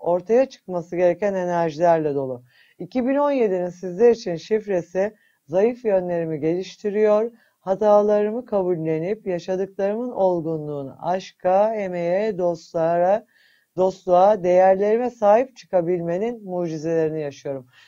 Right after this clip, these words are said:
Kendi mucizelerini yaşamak istiyorsanız eğer, kazanımlarla ilerleyebileceğiniz enerjiler sizinle ilerlerken hırçınlıklardan uzaklaşıp kendinize zarar veren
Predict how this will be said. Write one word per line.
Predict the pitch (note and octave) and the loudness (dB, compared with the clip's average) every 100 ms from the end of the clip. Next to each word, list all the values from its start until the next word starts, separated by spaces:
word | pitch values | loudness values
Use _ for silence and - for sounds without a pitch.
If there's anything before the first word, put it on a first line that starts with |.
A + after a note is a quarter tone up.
| _ | _
Kendi | - B3 C#4+ D#4 | 0 2 2 0
mucizelerini | C4 A3+ F#3+ E3+ F#3 F3+ E3 | -2 -2 -2 -2 0 0 0
yaşamak | E3+ F#3+ A#3+ A3 G#3 | -4 -6 -6 -6 -6
istiyorsanız | F#3+ - B3 A#3+ - D#3+ D3 C3 | -10 -8 -2 0 0 -4 -4 -4
eğer, | D3 D3 F3+ A3+ _ _ _ _ _ _ _ | 0 4 4 2 _ _ _ _ _ _ _
kazanımlarla | - G#3 A3 A3+ A3 A3 B3 B3+ - F#3 F3+ | 0 4 4 2 -2 -2 0 0 -2 0 0
ilerleyebileceğiniz | - F3 F#3 F#3+ G3 G#3 G3+ G3+ F3+ G3+ G#3 A3+ A3 | 0 0 4 4 4 0 0 -2 -2 0 0 0 -4
enerjiler | F3+ F3 E3 C#3+ D#3 D3 | -4 -2 -2 0 0 -2
sizinle | D3 F3+ G#3 A#3+ G3+ | -6 -10 -6 -4 -4
ilerlerken | - F3+ F#3+ F#3+ F#3+ A#3 A#3 - D#3 E3+ G3+ _ _ _ | -4 0 2 2 4 2 2 -4 -6 -6 -10 _ _ _
hırçınlıklardan | - B3 B3 A#3+ A#3 A#3 A3+ A3 G#3 A3 | -4 -4 -4 -2 -2 2 6 6 4 -2
uzaklaşıp | G3+ G#3+ G#3+ G#3 G#3 - A#3 A#3 | 4 2 2 -6 -6 -2 -4 _
kendinize | G3 G3+ G#3+ A3+ B3 B3+ C#4+ | -2 0 0 -4 -4 -4 -4
zarar | A#3+ G3+ G3 A3+ C#4 B3 | 0 2 6 6 4 2
veren | F#3 D3+ C#3+ F#3 | 2 0 -4 -10